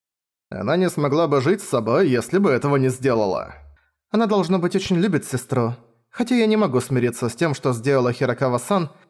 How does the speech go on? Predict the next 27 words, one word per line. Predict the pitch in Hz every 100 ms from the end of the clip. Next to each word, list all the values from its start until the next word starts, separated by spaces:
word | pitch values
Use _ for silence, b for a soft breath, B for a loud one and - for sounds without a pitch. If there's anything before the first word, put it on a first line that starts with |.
| _
я | 147 160
могу | 202 196 190
немного | 180 151 123
понять | 139 131 156
ее | 247 127
чувства». | - 127 - 113 85 - _ _ _ _ _ _ _
С | - 107
другой | 120 135 262
стороны, | - 196 190
Микихико | 156 127 117 247 -
и | 147
Мизуки | 135 220 170 143
ответили | 120 196 226 165
почти | 127 - 202
сострадательными | 175 131 - 127 156 135 127 120
словами. | 139 117 110 101 69 - - _ _ _ _ _
Тация | - 151 - 151
наблюдал | 120 120 123 139
интересное | 127 117 131 127 127
различие | 117 113 208 - 120
между | 110 110 120
мнениями | 117 123 120 113
учеников | 113 107 120 113 127 -
первого | 131 120 113
и |
второго | - 120 113
потоков, | 104 101 196 170 135